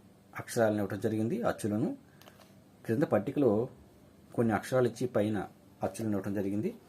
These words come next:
వాటిని జత చేసి రాయమన్నాడు. మాలిన్యం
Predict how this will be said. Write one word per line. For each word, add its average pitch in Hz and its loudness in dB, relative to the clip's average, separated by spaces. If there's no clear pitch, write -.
వాటిని 143 2
జత 98 0
చేసి 165 -4
రాయమన్నాడు. 90 0
మాలిన్యం 131 4